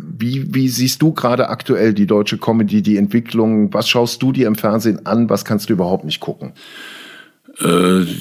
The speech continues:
Speaker 2: die, die Entwicklung in der Comedy ist, ist, äh, ich hab das Gefühl, alles, alles muss schnell, schnell gemacht werden. Äh, die Qualität bleibt ein bisschen auf der, auf, auf, auf der, auf der Strecke. Äh, aber solange es so, so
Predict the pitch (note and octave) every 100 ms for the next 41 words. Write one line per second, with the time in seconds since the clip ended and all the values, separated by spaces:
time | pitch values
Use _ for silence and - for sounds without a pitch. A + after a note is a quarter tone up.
0 | - - G2 G#2 - D#2+ D2 D2+ G2 A2+
1 | G#2+ G2+ G#2 G#2 G#2 G2 F#2 D#2+ C#2+ C#2
2 | - - - G#1 G#1+ - - - - G#2+
3 | - G2 - G2+ F#2 D2 G2 - - -
4 | - - - F#2+ F#2+ G2 - F2+ F2 G2
5 | G#2 G#2 G#2 F#2+ - G2 G2 F#2 F#2 F2+
6 | F#2+ A#1+ C2 E2+ E2+ E2 E2 - - -
7 | F2 - F2+ F2 - F2+ - G2 - F2+
8 | F2+ F2 F#2 F2 D#2+ C#2+ D2+ - - -
9 | - - D3+ - - - D#3 - - -
10 | - - - - - - - - - D#2
11 | D#2 D2+ D2 D#2+ C2+ - - - _ -
12 | D#2+ E2 D#2 D#2 - D2+ E2 - E2+ E2
13 | D#2+ D#2 D2 -